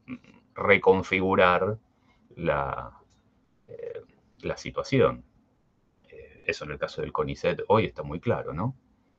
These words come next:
Eh, el conicet ha sido identificado con, eh, una determinada orientación y por eso fue objeto de discusión en la campaña electoral y de una discusión muy, muy virulenta y amenazante.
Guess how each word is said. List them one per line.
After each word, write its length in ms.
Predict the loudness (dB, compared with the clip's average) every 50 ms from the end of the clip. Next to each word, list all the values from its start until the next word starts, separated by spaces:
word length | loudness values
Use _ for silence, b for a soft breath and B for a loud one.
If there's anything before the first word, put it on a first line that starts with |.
| _ _ _ _ _ _ _ _ _ _ _
Eh, 180 | -18 -18 -18 -18 -20 _ _
el 80 | -10
conicet 360 | -8 -6 -6 -4 -4 -4 0 4
ha 120 | 4 4 4
sido 320 | 2 -2 -4 -2 0 0
identificado 1080 | 2 2 2 0 0 -4 -8 -10 -10 -8 2 4 6 8 10 10 10 10 8 6 4
con, 600 | 2 2 4 8 10 10 10 8 8 4 2 -2 -4 -10 -16 -18 -16 -14 -14 -12 -12 -12 -12 -8 -8 -8 -6 -4
eh, 580 | -4 -4 -4 -4 -6 -6 -6 -6 -6 -6 -8 -12 _ _ _ _ _ _ _ _
una 240 | -4 -2 0 2 2
determinada 480 | 2 2 2 0 -2 -2 0 0 2 2
orientación 800 | 2 2 2 0 0 0 0 0 2 2 4 6 6 4 4 0 -4
y 120 | -8 -8
por 260 | -2 2 4 4 6
eso 320 | 4 2 4 6 4 4 4
fue 460 | 4 2 4 6 8 8 6 6 4 2
objeto 600 | 0 0 0 0 2 4 4 4 4 4 4 4
de 220 | 4 4 0 -4 -8 _ _ _ _ _
discusión 320 | 2 6 6 6 6 6 4
en 220 | 0 0 -2 -4
la 120 | -4 -4 -2
campaña 380 | -4 -4 -2 -2 -2 -2 -2
electoral 540 | -4 -6 -4 0 4 4 6 6 4 0 -6 -14 _ _ _ _ _ _ _ _ _ _
y 100 | -6 -4
de 60 | -2
una 120 | -2 -2
discusión 400 | -4 -6 -8 -14 -4 0 0 2
muy, 340 | 2 2 2 2 2 2 0 0
muy 220 | 2 2 2 2 2
virulenta 640 | 2 0 0 2 8 10 10 10 10 8 8 6
y 80 | 6 6
amenazante. 840 | 6 4 2 -2 -4 4 6 8 8 8 6 0 -6 -10 -12 -12 -14